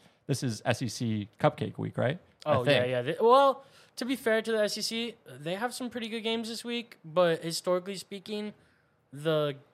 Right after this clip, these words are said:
Speaker 2: the week before rivalry week is always
Speaker 1: Okay,
Speaker 2: cupcake
Speaker 1: but
Speaker 2: city.
Speaker 1: y-, you look around the country, there's, there's, you know, Power Five programs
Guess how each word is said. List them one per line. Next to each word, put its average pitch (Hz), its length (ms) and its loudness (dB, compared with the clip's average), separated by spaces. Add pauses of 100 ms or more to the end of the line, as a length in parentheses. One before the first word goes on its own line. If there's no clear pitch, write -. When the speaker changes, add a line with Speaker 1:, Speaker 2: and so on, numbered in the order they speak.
(160)
Speaker 2:
the 151 100 -2
week 156 240 -4
before 151 320 -2
rivalry 139 520 -2
week 139 300 -4
is 127 220 -10 (100)
always 120 460 -4
Speaker 1:
Okay, 113 240 8
Speaker 2:
cupcake - 60 -4
Speaker 1:
but 131 260 6
Speaker 2:
city. 90 220 -4
Speaker 1:
y-, 107 120 -14
you 151 160 4
look 160 180 4
around 139 300 6
the 123 80 4
country, 139 400 6
there's, 117 480 4 (100)
there's, 117 680 0 (220)
you 127 100 0
know, 104 160 0 (200)
Power 123 240 8
Five 120 280 4
programs 113 640 2